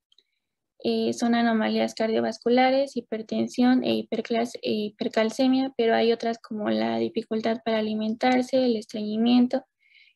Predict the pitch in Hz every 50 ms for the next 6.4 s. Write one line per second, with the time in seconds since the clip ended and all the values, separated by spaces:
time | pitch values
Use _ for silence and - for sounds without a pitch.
0 | _ - 240 240 - - 226 226 - 233 226 226 220 226 233 247 254 254 247 262
1 | 262 269 254 262 247 233 240 - 226 226 226 226 240 247 233 - - 233 233 240
2 | 247 254 254 254 262 262 262 - 233 240 - 226 - - 233 233 - 226 226 226
3 | 226 220 214 220 220 220 - 233 240 247 247 247 247 247 247 262 262 262 254 247
4 | 233 226 - - 240 226 226 220 226 - - - 233 226 - 247 240 240 247 254
5 | 262 262 - - 226 226 233 233 226 _ - 226 220 214 233 - - 214 - -
6 | 240 233 240 262 285 285 277 277